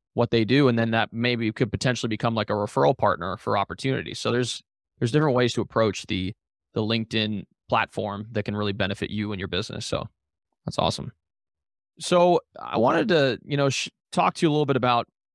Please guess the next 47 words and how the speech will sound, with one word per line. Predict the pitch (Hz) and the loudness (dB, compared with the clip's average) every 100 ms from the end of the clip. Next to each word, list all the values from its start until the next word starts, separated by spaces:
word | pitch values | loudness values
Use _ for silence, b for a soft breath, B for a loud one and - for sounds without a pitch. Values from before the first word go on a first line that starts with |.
| _ - | _ -4
content | 175 180 165 170 - | 2 2 2 -2 -2
creation, | - 135 104 92 101 | 0 0 0 -4 -6
because | 92 117 135 | -4 0 2
that's | 190 160 | 2 2
one | 170 | 4
of | 156 | 4
the | 135 | 2
biggest | 104 139 135 | 2 2 2
hurdles | - 139 127 | 2 2 2
I | 120 | 0
feel | 123 127 | 0 2
like | 113 | 2
a | 101 | -2
lot | 107 117 123 | -2 2 2
of | 117 | 0
people | 131 107 104 | -4 -4 -4
face, | - 117 143 - - _ _ _ | 0 2 2 -2 -8 _ _ _
is | - 113 | -2 2
that | 127 | 4
they're | 135 | 4
like, | 123 120 | 4 4
"I | - 165 | 2 2
have | 131 | 2
no | 135 135 | 2 4
idea | 123 120 110 | 2 0 -4
what | 101 | -6
to | 101 | -6
post | - 82 52 - - | -2 -2 -2 -12 -10
a-, | - - | -10 -8
about. | - 95 - - _ _ | -6 -6 -8 -12 _ _
You | 117 | 0
know, | 113 | 2
I | |
have | 117 | 4
no | 147 156 | 4 4
idea | 139 135 135 | 4 4 6
what | 123 117 | 6 4
to | 127 | 2
even | 123 113 98 | 2 -2 -6
start, | - - 147 127 131 | -8 -2 2 2 2
how | 135 | 2
to | 110 | 2
start | - 131 113 | 2 2 2
this | 110 | -4
particular | - 117 113 104 | -4 -4 -2 -2
journey." | 98 110 104 | 0 0 -2
So | 87 - 104 | 0 2 2